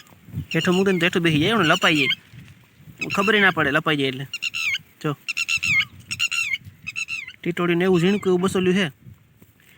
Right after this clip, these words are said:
આ અહીંયા જોવા મળે વાડીઓમાં, બાકી ક્યાંય ના જોવા મળે. બિચારા સિટીમાં તો ઉછેરતાય નહીં, ઉછેરતાય નહીં હોય. જો લઈ લો હાથમાં હોય ને એટલે હે ને તમને ખબર પડે.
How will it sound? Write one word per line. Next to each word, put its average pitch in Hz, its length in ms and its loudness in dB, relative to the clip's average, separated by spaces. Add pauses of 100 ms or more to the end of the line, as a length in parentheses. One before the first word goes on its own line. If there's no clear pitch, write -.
(360)
આ 143 200 0
અહીંયા 170 260 2
જોવા 196 220 4
મળે 190 180 2
વાડીઓમાં, 151 440 2
બાકી 151 240 -2
ક્યાંય 175 240 -2
ના 151 100 0
જોવા 135 160 0
મળે. 127 200 -6 (1500)
બિચારા 170 260 0
સિટીમાં 190 380 0
તો 175 40 2
ઉછેરતાય 196 540 2
નહીં, 139 160 0
ઉછેરતાય 160 460 -2
નહીં 127 140 -4
હોય. 127 140 -10 (2750)
જો 151 160 2
લઈ 160 180 4
લો 160 100 4
હાથમાં 147 300 0
હોય 135 100 -2
ને 139 140 -8
એટલે 143 160 -8
હે 170 60 -4
ને 147 140 -2 (840)
તમને 143 220 -2
ખબર 156 240 0
પડે. 139 200 -4